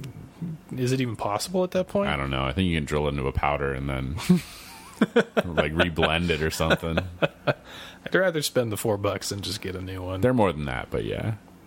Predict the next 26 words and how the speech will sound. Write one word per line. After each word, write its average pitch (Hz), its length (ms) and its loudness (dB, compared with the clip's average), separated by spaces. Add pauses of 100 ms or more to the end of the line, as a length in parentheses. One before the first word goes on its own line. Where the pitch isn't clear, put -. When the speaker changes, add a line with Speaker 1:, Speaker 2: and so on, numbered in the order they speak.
(280)
Speaker 1:
Not 127 120 4
the 95 80 -2
little 90 280 -6 (180)
ones. - 300 -6 (460)
Speaker 2:
Aren't 117 180 0
they? 262 220 2 (140)
Speaker 1:
Mm-mm. 127 340 -2 (120)
Speaker 2:
Oh. 69 300 -2 (640)
Speaker 1:
They're 185 60 -4
four 123 160 4
bucks 107 240 -4
each. - 240 -8 (420)
Speaker 2:
Oh. 69 340 -2 (1300)
Rip 67 200 0
off. - 280 -6 (320)
Speaker 1:
I - 60 -4
don't 95 140 -2
know. 92 160 -8 (200)
Speaker 2:
I 76 40 0
don't 73 240 0
know. 147 100 0
Speaker 1:
Beats 120 280 2
using 113 220 0
a 95 40 -6
power 107 320 -2
drill. 90 360 -6